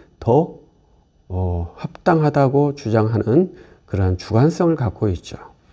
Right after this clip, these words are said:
이러한 이해를, 어, 한다면, 이해를, 그렇게 이해를 하고 이제 학문성을 논의를 하는 것입니다.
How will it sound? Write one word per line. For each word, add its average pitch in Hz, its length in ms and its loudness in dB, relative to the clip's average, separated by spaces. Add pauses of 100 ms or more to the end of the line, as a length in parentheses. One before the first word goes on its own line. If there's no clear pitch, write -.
(380)
이러한 120 480 4
이해를, 107 580 0 (500)
어, 90 280 -4
한다면, 104 480 0 (100)
이해를, 120 460 4
그렇게 170 280 2
이해를 123 280 4
하고 117 400 0 (400)
이제 92 120 -12
학문성을 110 680 4
논의를 101 480 0
하는 135 240 -6
것입니다. 95 560 -8